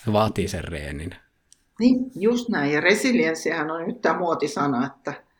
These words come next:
Speaker 2: stressihallinta. Kun oot resilientti, niin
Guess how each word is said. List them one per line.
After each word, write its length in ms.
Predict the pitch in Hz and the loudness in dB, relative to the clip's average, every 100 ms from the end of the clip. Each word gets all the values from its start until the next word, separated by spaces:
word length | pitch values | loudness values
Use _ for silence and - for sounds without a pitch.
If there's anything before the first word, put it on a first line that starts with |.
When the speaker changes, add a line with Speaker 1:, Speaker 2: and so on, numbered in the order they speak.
| _ _ _ _ | _ _ _ _
Speaker 2:
stressihallinta. 1120 | - 160 156 - 147 139 135 127 123 147 - _ _ _ _ _ | -4 0 0 0 0 2 0 -2 -2 -4 -6 _ _ _ _ _
Kun 160 | 240 185 | -6 -4
oot 100 | - | -2
resilientti, 840 | 233 240 196 170 165 165 _ 170 | -2 2 0 0 -6 -10 _ -10
niin 300 | 165 165 | -6 -6